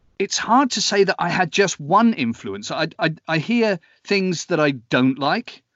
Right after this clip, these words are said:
and I hear things that I do like, but I don't necessarily try and copy anybody. I'm always wanted to be myself, you know. I, I, I,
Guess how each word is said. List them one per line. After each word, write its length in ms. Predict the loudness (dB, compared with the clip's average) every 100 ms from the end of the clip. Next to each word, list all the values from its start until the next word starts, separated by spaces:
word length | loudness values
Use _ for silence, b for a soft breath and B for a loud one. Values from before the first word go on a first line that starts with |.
| _ _ -8
and 120 | -4
I 60 | -2
hear 200 | 0 -2
things 340 | -2 -2 -2
that 80 | -4
I 40 |
do 360 | -4 2 4 4
like, 240 | 2 -4
but 120 | -2 -2
I 40 |
don't 300 | 2 0 2
necessarily 760 | -2 -2 -4 -8 0 2 2 0
try 320 | -2 0 0
and 120 | 0 -4
copy 560 | -12 -10 -6 0 0 -2 _
anybody. 680 | -2 0 0 -2 -10 -8 -8 -10 _ _ _ _ _ _ _ _ _ _ _ _ _ _ -8
I'm 280 | -6 -6 -10 -4
always 260 | -2 0
wanted 300 | -2 -4 -6
to 240 | -10 -12 -16 _ -20 -20 -4
be 180 | 2 4
myself, 600 | 4 2 2 4 4 2
you 60 | -4
know. 140 | -4
I, 60 | -4
I, 120 | -6 -6
I, 100 | -6